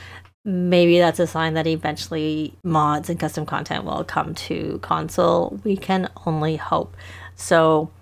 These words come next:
here is the first tweet that The Sims did. "We're live on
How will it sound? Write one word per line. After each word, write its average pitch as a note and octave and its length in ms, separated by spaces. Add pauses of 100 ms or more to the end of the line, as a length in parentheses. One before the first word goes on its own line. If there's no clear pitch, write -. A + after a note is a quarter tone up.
(120)
here D#4 320
is C#4 280
the A#3 300
first - 320
tweet D#3+ 320
that D3+ 140
The D#3+ 100
Sims D3+ 380
did. D3 220
"We're G#3+ 200
live B3 460
on B3+ 360